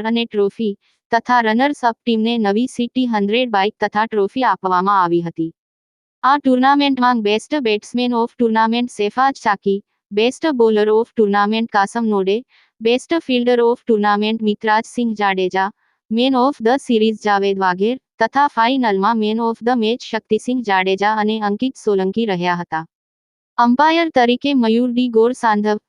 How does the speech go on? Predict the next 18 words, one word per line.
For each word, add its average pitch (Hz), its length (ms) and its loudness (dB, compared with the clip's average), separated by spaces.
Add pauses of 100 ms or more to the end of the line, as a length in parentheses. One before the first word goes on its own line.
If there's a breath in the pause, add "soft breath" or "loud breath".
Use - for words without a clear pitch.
પી 233 220 2
એ - 100 2
જાડેજા 254 540 2
સાંધવ, 214 440 0 (300)
જે 226 220 2
જે 302 180 -2
જાડેજા 240 640 2
વરાળિયા, 196 500 0 (360)
શબ્બીર 254 540 -2
અખ્તારી, 196 480 0 (300)
પપ્પુ 247 340 0
સમેજા, 208 580 0 (340)
નિખિલ 294 400 0
ડી 226 240 2
ગોરે 240 260 4 (120)
સેવા 190 320 0
આપી 175 240 -2
હતી. 165 260 -6